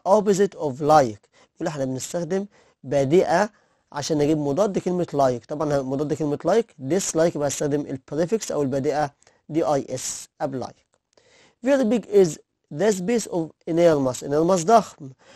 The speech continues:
عايز كلمة very big كبير جدًا. يبقى هي ايه بالنسبة لانيرمس؟ يبقى اذا هي سينونيم مرادف، لان دي very big كبير جدًا ودي enormous ضخم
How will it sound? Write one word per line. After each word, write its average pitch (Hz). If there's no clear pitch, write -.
عايز 139
كلمة 202
very 185
big 139
كبير 165
جدًا. 139
يبقى 147
هي 185
ايه 190
بالنسبة 175
لانيرمس؟ 151
يبقى 131
اذا 143
هي 170
سينونيم 196
مرادف، 139
لان 139
دي 143
very 165
big 131
كبير 180
جدًا 226
ودي 180
enormous 151
ضخم 139